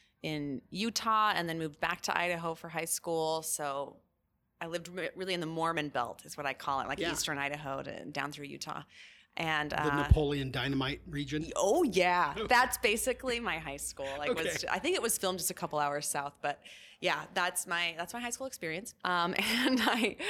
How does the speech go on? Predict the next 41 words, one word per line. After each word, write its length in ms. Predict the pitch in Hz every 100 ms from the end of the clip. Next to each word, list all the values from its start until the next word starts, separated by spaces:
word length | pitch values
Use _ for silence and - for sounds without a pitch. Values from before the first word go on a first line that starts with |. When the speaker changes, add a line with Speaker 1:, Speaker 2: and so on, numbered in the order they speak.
| 415 339 311 -
Speaker 1:
I 100 | 180
love, 440 | 170 160 165 170 -
I 60 | 180
love 200 | 180 175
tater 220 | 214 196
tots 320 | 190 185 185
to 120 | - 180
this 200 | 175 -
day. 400 | 185 180 151 - 185
Speaker 2:
<laughs> 120 | -
Excellent. 420 | 180 - 156 127 - 247 - -
Speaker 1:
So 560 | - 226 202 190 170 - -
I 380 | 190 185 185 180
was 180 | 180 185
raised 280 | 196 196 190
an 100 | 175
evangelical 680 | 151 175 170 165 165 165 175
Protestant, 880 | - 147 151 - 170 214 - - - _ _ -
and 260 | 170 170
then 420 | 165 165 160 156 - _ _
when 120 | 190 190
I 80 |
went 140 | 190 -
to 80 | 185
college, 680 | - 320 320 214 165 170 -
so 480 | - 190 170 170 170 - _ _ _
I 60 | 196
became 240 | 202 240
really 140 | 208 196
interested 300 | 190 185 180
in 60 |
the 60 | 170
question 340 | - 175 -
of 120 | 147 143
woman, 380 | 143 120 82 - _
right? 200 | 165 156
Especially 440 | 156 - 165 - 165
what 160 | 160
it 120 | 156 160
means 460 | 165 160 156 -
to 100 | -